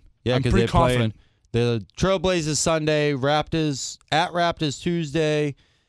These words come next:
Speaker 1: uh, at Washington on Thursday. Oh, John Wall's out, too. That sucks. And, uh, the Pacers on Friday. And then the Bruins next week have, uh, ooh, ooh, back-to-back road games. Yikes.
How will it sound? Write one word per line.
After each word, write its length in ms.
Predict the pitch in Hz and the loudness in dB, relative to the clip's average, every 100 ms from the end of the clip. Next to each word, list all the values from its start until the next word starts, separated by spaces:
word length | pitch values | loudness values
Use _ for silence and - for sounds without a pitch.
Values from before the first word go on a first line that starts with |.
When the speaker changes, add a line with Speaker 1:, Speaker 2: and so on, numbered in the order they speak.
| _ _ | _ _
Speaker 1:
uh, 320 | - 107 110 107 | -8 -4 -4 -2
at 240 | 143 165 | -2 0
Washington 600 | 170 165 160 165 147 160 | 0 0 -2 -4 -4 -4
on 160 | 151 143 | -2 -4
Thursday. 880 | 165 160 160 143 120 151 147 143 143 | -2 0 0 -2 -4 -2 0 -2 -4
Oh, 80 | 131 | -6
John 320 | 107 139 175 | -2 -2 0
Wall's 320 | 120 123 170 | 0 0 0
out, 200 | 117 92 | -4 -8
too. 180 | - 151 | -6 -4
That 240 | 107 117 - | -4 -4 -6
sucks. 500 | - 90 95 - - _ _ _ - | -6 -4 -6 -12 -20 _ _ _ -8
And, 240 | 107 117 | -4 -2
uh, 360 | 113 113 113 110 | -2 -2 -2 -2
the 80 | 107 | -2
Pacers 400 | - 147 - 117 | 0 0 -2 -4
on 140 | 117 | -4
Friday. 480 | 104 123 110 90 82 - _ _ _ _ _ | -4 -4 -4 -6 -10 -14 _ _ _ _ _
And 80 | - | -4
then 160 | 117 117 | -2 -2
the 60 | |
Bruins 440 | 101 135 143 123 - | 0 2 2 -2 -4
next 300 | 131 120 - | -4 -4 -4
week 220 | 127 117 | -4 -2
have, 340 | 120 110 104 | -2 -2 -2
uh, 200 | 107 101 98 | -4 -4 -4
ooh, 300 | 139 160 92 - _ _ _ - | -4 -4 -6 -12 _ _ _ -6
ooh, 220 | 123 135 | -2 -2
back-to-back 640 | 101 117 127 120 131 131 110 | 0 0 -2 -2 0 0 -2
road 380 | 120 131 135 | 0 0 0
games. 560 | 110 110 98 92 87 - _ _ _ _ _ - | -2 -2 -2 -4 -8 -14 _ _ _ _ _ -4
Yikes. 540 | 101 117 95 - - | -2 0 -2 -8 -16